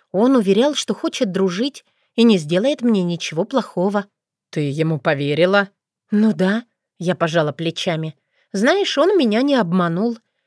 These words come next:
Эдик, на удивление, честный мужчина». «Эдик, его так зовут?» «Его полное имя — Эдриамар. Эдик — это сокращение, для друзей». Андрей понятливо кивнул.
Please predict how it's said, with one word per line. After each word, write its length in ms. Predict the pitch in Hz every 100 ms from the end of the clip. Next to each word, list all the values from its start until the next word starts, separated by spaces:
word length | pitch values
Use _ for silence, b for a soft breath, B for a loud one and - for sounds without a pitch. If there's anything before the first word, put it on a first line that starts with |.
| _
Эдик, 340 | 285 285 285 -
на 120 | 262
удивление, 640 | 226 196 185 254 339 247
честный 440 | - - 196 - 175
мужчина». 600 | 185 208 - 185 143 123 _ _ _ _ _ -
«Эдик, 480 | 135 139 175 - 151
его 220 | 143 143
так 200 | 170 160
зовут?» 480 | 147 135 156 202 - _ _ _ _ _ _ -
«Его 380 | 180 233 262 285
полное 560 | - 311 285 294 285
имя — 520 | 285 339 339 254 165 - _ _
Эдриамар. 760 | 269 233 277 285 269 180 139 - _ _ -
Эдик — 360 | 320 262 185 -
это 200 | 233 247
сокращение, 880 | - - 330 - 214 170 151 147 147 _ -
для 180 | 214
друзей». 580 | 233 285 233 185 143 - _ _ _ _ -
Андрей 440 | 180 160 170 311
понятливо 680 | - 294 220 185 185 180 180
кивнул. 580 | - 180 165 147 139